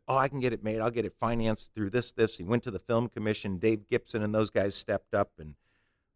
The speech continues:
um, European financiers came in. Was at a lunch with Mark Beasley and that, and they started talking about, "Well, can't have Lucy, but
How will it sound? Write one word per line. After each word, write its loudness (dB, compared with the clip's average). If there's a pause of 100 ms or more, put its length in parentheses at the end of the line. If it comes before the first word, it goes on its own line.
um, 0 (680)
European 4 (300)
financiers 4
came 0
in. 0 (1160)
Was 2
at 8
a 4
lunch 2
with -4
Mark 2
Beasley 4
and -6
that, 4
and 0
they -4
started 0
talking 0
about, 2
"Well, -10
can't -2
have 0
Lucy, 4
but -2